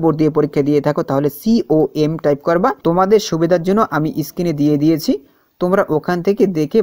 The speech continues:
ভালোভাবে টাইপ করে নিবা। তো এখান থেকে আমি এক্সাম্পল স্বরূপ ডিএইচএ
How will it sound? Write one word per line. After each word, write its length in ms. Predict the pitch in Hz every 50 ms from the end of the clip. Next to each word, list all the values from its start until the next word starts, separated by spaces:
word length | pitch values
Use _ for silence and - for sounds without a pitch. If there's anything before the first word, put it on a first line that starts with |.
| 147
ভালোভাবে 340 | 131 131 139 147 151 165 208 208 -
টাইপ 160 | 165 151 151 - -
করে 140 | 165 156 147 143
নিবা। 180 | 143 131 127 - 151 - _ _
তো 40 | - 208 165
এখান 200 | 180 - 214 220 208 202
থেকে 200 | 240 233 226 254 247 - - - 147
আমি 160 | 147 160 180 233 269 - - 151
এক্সাম্পল 400 | 143 143 165 170 165 165 180 190 170 -
স্বরূপ 220 | - 190 220 262 269 190 180 -
ডিএইচএ 720 | - 165 185 190 - - 151 156 156 151 - - _ 165 180